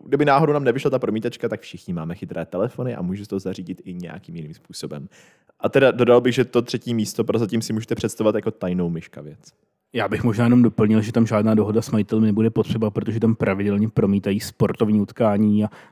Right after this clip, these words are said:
Speaker 2: myslím, že mistrovství světa v hokeji si určitě utéct jako nenechají. Eh, takže bych uklidnil i ty z nás, kteří možná, nebo ty z vás, kteří možná ještě nemají chytrý telefon nebo vyčerpali všechna svá data, eh, že o hokej nepřijdou.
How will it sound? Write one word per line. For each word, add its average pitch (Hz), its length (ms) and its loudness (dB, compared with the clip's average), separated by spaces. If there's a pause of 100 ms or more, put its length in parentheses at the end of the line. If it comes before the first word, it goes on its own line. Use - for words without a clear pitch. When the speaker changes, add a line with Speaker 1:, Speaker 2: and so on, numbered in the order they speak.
Speaker 2:
myslím, 110 320 0
že 113 100 -2
mistrovství 107 440 -2
světa 113 160 -4
v 107 40 -2
hokeji 101 280 -2
si 117 180 0
určitě 110 420 -6
utéct 104 340 -2
jako 104 160 -2
nenechají. 95 540 -4
Eh, 92 680 -4
takže 98 480 -4
bych 95 520 -6
uklidnil 113 600 2
i 110 420 2 (600)
ty 127 180 8
z 113 60 0
nás, 110 320 2
kteří 110 480 0 (220)
možná, 104 320 -2
nebo 104 180 2
ty 107 140 -2
z 101 60 -4
vás, 104 300 0 (300)
kteří 107 260 -8
možná 104 220 0
ještě 104 200 -4
nemají 110 240 4
chytrý 113 300 -2
telefon 110 360 0
nebo 104 200 2
vyčerpali 107 480 0
všechna - 300 -6
svá 107 240 -2
data, 113 380 0 (540)
eh, 110 400 4
že 107 400 4
o 110 100 0
hokej 107 300 2
nepřijdou. 98 520 0